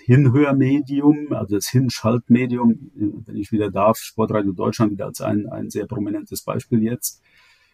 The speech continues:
äh, ein ganz klares Hinhör-, äh, Hinhörradio oder Hinhörmedium, äh, im Wettbewerb zunehmend mit Podcasts steht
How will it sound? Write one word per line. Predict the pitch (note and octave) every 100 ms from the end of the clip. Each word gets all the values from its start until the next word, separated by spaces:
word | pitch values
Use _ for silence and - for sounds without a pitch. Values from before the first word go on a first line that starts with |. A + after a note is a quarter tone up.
| _ -
äh, | G#2
ein | G2+ G#2
ganz | G#2 G#2+
klares | - A2+ B2+ A#2+
Hinhör-, | A#2 A2+ G#2 G#2 G2 A2+
äh, | A2+ G2+ G2 F2+ F2
Hinhörradio | G#2 A2 G2 G#2 F#2+ G2 F#2 G2+ G#2 G2
oder | E2 F#2+
Hinhörmedium, | F#2+ G#2+ G#2 G2+ G#2 G#2+ A2 C3+ _ _ _ _ _ _ _
äh, | G2+ G#2 B2
im | G#2
Wettbewerb | A2 - A#2 G#2+ G#2+ F#2+
zunehmend | - A2+ A2+ G#2+
mit | A2+
Podcasts | - B2+ - C3 A#2+
steht | - F#2+ F2+